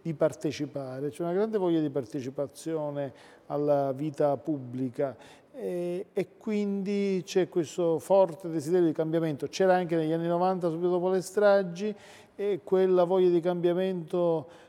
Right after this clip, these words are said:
eh, non ha prodotto i frutti voluti,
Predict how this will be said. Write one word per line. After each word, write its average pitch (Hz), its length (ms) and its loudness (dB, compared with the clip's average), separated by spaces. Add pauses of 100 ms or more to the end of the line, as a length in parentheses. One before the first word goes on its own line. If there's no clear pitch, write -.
(120)
eh, 175 120 -12
non 170 240 -2
ha 175 80 4
prodotto 160 880 0
i 143 140 0
frutti 151 680 -4
voluti, 156 720 0